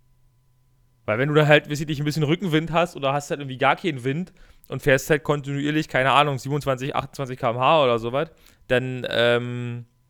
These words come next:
bist du ja über den fünfundzwanzig, das heißt, der Akku macht quasi eigentlich, also der Motor macht quasi eigentlich nichts mehr. Also der, der Ak-, der ist einfach halt, der Batterieverbrauch dadurch natürlich gering. Ähm,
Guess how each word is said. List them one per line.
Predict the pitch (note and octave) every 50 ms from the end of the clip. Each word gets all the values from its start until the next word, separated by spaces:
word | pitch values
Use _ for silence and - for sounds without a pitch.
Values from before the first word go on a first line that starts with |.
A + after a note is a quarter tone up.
| - - _ _ - - _ _
bist | - C#3 - - -
du |
ja | D3+ C3
über | - E3+ D#3+ F3 E3
den | D#3 D3 C#3+
fünfundzwanzig, | - D#3 D3 D3+ D3 - - C#3+ C3+ D3+ E3+ - - C#3+
das | B2 B2
heißt, | C3+ B2 B2 -
der | - -
Akku | - - D#3 C#3+
macht | C3+ C#3+ C#3+ -
quasi | - - C3+ C3 B2 B2
eigentlich, | G2 G#2 G#2+ G#2+ G#2+ -
also | A2 G#2
der | G#2 G#2
Motor | A2 A#2 C3 D#3+ F3+ E3+
macht | C3 A2+ G#2 -
quasi | - - G#2+ G2+ G#2 G#2+
eigentlich | G#2 G2+ G#2 A2 A2
nichts | A#2 A#2+ A#2+ - -
mehr. | A#2+ A#2 B2 D3+ F#3+ F#3+ _ _ _ _ _ _ _ _ - - _ _ _ _ _ _ _ _ _ _ _ _ _ _ _ _ _ _ _ - - -
Also | A2 G#2
der, | G2 A2+ A2
der | G#2 F#2+ G2+
Ak-, | G2 - - -
der | - A2+ G#2
ist | G2 - -
einfach | A2+ G#2+ G#2+ G#2 A#2 G#2+
halt, | A2 A2 G#2 -
der | G#2 G#2
Batterieverbrauch | G#2 G#2+ F2 A2+ A2 B2 B2+ - D3+ B2+ A#2 A2 G#2+
dadurch | - - A2 G#2 G2+
natürlich | - A2 - - A2 A2 G#2
gering. | A2 A#2 G#2 A2+ C3 D#3 G3 - - - - - - - - - - - - - - - - -
Ähm, | - A#2+ A#2+ A#2+ A#2+ A#2+ A#2+ A#2 A#2+ A#2 A#2 A#2 A2+ A2 B2